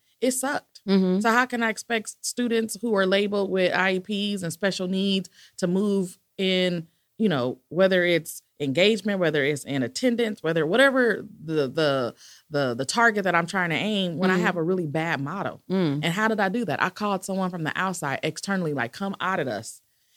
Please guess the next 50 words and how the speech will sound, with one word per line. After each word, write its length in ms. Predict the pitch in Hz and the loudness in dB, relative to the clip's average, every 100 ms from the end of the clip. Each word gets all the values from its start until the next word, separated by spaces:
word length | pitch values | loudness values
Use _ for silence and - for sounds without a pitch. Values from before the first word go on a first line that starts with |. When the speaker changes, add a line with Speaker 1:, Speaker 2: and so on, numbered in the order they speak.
| _ | _
Speaker 1:
And 120 | 196 | 2
it's 100 | 220 | 2
gonna 180 | 226 233 | 4 2
look 120 | 240 - | 2 2
ugly. 460 | 262 226 127 127 _ - | 0 0 -4 -6 _ -2
And 120 | 190 | 0
we're 100 | 226 | 2
gonna 160 | 226 202 | 2 2
deal 100 | 208 | 2
with 100 | 214 | 2
the 60 | |
ugly 240 | 202 208 208 | 0 0 -2
truth 260 | - 226 - | -2 -4 -2
as 180 | 170 175 | -2 0
a 80 | 190 - | -2 -4
school 280 | - 143 165 | -6 -4 -2
community. 360 | 247 226 220 | 0 2 6
Speaker 2:
But 80 | 190 | 10
I 80 | 196 | 12
need 200 | 226 214 | 12 8
to 60 | 196 | 8
see 140 | 269 | 8
the 80 | 180 | 8
truth. 160 | 170 | 8
Speaker 1:
But 100 | 196 | 10
I 60 | 196 | 10
need 160 | 214 214 | 8 4
to 60 | 196 | 0
see 120 | 208 | 4
the 120 | 196 | 6
truth. 140 | 214 190 | 6 6
Speaker 2:
Mm-hmm. 60 | |
Speaker 1:
I 60 | 165 | 4
need 140 | 208 208 | 2 0
to 60 | |
see 180 | 190 202 | -2 -2
where 220 | 175 175 | 0 0
we're 160 | 185 220 | 0 -2
lacking. 420 | 220 233 - 147 | -2 -6 -4 2
Speaker 2:
Mm-hmm. 400 | 190 190 180 190 | 4 4 4 2
Speaker 1:
That's 280 | 202 160 - | 0 -2 -4
an 60 | - | -2
equity 340 | 151 147 156 | -2 0 -4
practice, 600 | 139 156 139 - - 120 | -2 -2 -2 -4 -18 -10
'cause 180 | 175 180 | -4 0
I 120 | 143 | 0
Speaker 2:
Mm. 100 | 131 135 | 0 0
Speaker 1:
really 320 | 170 175 170 | 2 2 0
wanna 240 | 160 151 | -2 -2
assess 600 | 131 127 - 165 131 127 | -4 -8 -2 2 2 -2